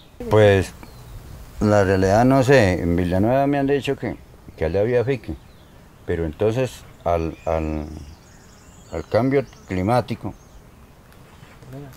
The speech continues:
entonces se florea y se acaba por,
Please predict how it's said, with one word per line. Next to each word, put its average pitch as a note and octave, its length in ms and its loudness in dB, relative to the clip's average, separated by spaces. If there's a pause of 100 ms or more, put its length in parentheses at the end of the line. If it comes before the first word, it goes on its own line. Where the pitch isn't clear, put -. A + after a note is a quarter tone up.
(520)
entonces G2+ 640 0
se F2 140 -4
florea E2+ 460 -2
y F#2 40 -8
se F2+ 120 -8
acaba G2 360 -2
por, E2+ 240 -8